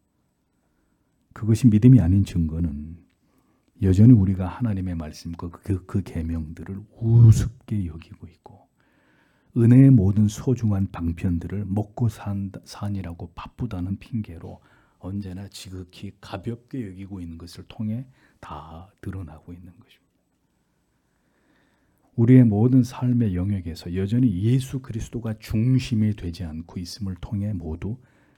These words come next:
증명되는 것입니다. 예수가 중심이 아니라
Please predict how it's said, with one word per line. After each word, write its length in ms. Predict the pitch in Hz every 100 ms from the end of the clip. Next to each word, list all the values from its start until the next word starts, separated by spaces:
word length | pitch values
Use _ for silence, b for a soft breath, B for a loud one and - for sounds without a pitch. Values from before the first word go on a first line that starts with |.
| b
증명되는 800 | - 90 87 87 87 - 71 -
것입니다. 540 | - _ _ _ - _ b b b b -
예수가 600 | 92 110 107 - - 104
중심이 580 | - 85 82 101 90
아니라 420 | 82 85 87 92